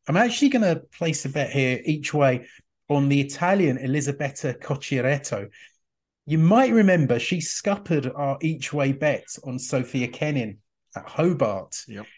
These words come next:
Speaker 1: near the start of the year. And then she lost to Lauren Davis in the final. She went out in the first round of the Australian Open to Elena Rybakina. She went down seven five, six three, you know, which was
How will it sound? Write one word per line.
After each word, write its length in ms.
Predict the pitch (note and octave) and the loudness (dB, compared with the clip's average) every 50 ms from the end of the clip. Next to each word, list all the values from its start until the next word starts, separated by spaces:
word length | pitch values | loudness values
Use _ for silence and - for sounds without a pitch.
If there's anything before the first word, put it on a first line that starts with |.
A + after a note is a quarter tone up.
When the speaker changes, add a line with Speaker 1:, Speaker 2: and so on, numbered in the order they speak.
| _ _ | _ _
Speaker 1:
near 180 | A#2+ A#2+ A2+ A2 | -6 -6 -4 -4
the 220 | A2+ A2+ A2+ G#2+ G2+ | -4 -4 -4 -4 -6
start 360 | G2+ - - - A2+ A2+ - | -8 -8 -6 -2 -2 -2 -2
of 80 | F#2+ G2+ | -4 -8
the 80 | A2+ | -8
year. 380 | A2+ A#2 A2+ G#2+ G#2+ G#2 G#2 - - | -6 -6 -4 -4 -6 -8 -10 -14 -14
And 260 | A#2 A2+ A2 A2+ B2 - | -12 -10 -10 -10 -10 -8
then 180 | C3 C3+ C#3 | -6 -4 -4
she 200 | C3+ - - B2 | -4 -4 -4 -4
lost 240 | B2+ B2+ B2 - - | -4 -4 -4 -6 -8
to 80 | - A#2+ | -10 -6
Lauren 380 | A#2 A#2+ B2 B2 A2 G#2 G#2 | -4 -2 -2 -4 -4 -6 -8
Davis 500 | G2+ A2+ A#2 A#2+ A#2+ A2+ A2 G2 - - | -6 -4 -4 -4 -4 -6 -8 -10 -12 -12
in 100 | G#2 F#2+ | -12 -12
the 60 | F#2+ F#2+ | -14 -14
final. 560 | - - A2+ A2 A2+ A#2 A2 G#2+ G2+ G#2 G#2 _ _ _ _ _ _ _ _ _ - - - - _ _ | -14 -14 -12 -10 -10 -10 -10 -10 -14 -14 -16 _ _ _ _ _ _ _ _ _ -20 -20 -20 -20 _ _
She 180 | - - F#3+ | -8 -2 2
went 280 | F3+ G3+ G#3+ G#3+ G3+ G#3 | 2 4 4 2 2 2
out 160 | G#3 G3+ F3+ | 2 2 2
in 80 | D#3 D#3+ | 2 0
the 60 | D3 | 0
first 360 | - F3+ F3+ E3+ D3+ - - | 2 4 4 4 4 2 0
round 220 | D#3+ D#3+ D#3 D3+ | -2 -2 -2 -2
of 60 | C#3 C3+ | -4 -4
the 60 | C3+ | -6
Australian 460 | C3+ - - D3 C#3+ C#3 C3 C3 B2 | -6 -6 -6 -4 -2 -2 -2 -2 -2
Open 380 | B2+ C3+ C#3 C#3 C#3 C#3+ A2+ - | 0 0 -2 -2 -2 -6 -8 -8
to 320 | - B2+ A#2 A2+ A2 - | -6 -6 -6 -6 -6 -6
Elena 400 | A#2+ B2 A#2+ B2 C3 B2 B2 A#2 | -6 -4 -2 -2 -2 -2 -2 -4
Rybakina. 640 | A2+ A#2 A#2 B2 B2 A#2+ - - D#3+ C#3+ A2+ G2+ - _ _ _ _ _ _ _ _ _ _ _ _ _ _ - | -6 -4 -4 -2 -2 -4 -4 -4 -4 -4 -4 -4 -8 _ _ _ _ _ _ _ _ _ _ _ _ _ _ -16
She 160 | - - C3 | -10 -4 -2
went 200 | D3 D#3 C#3+ D3+ | 0 0 0 0
down 180 | C#3+ C3+ C3+ | 0 0 0
seven 420 | C3+ - - - D#3+ F3+ F3 D3 C#3 | 0 -4 -2 0 0 2 2 0 -2
five, 380 | - - D3 C#3+ C#3 C3+ B2+ | -2 0 0 0 0 0 0
six 400 | - - - D3 - - - - | -2 -4 -4 -4 -6 -6 -10 -12
three, 300 | - - C3+ D3+ D#3+ D#3 | -4 0 2 2 4 4
you 240 | C3+ G#2+ A2+ A#2+ B2+ | 2 0 -2 -4 -6
know, 120 | G#2+ A2 A#2+ | -8 -8 -8
which 200 | B2 - - C3 | -10 -8 -8 -8
was 160 | B2 A#2 | -8 -8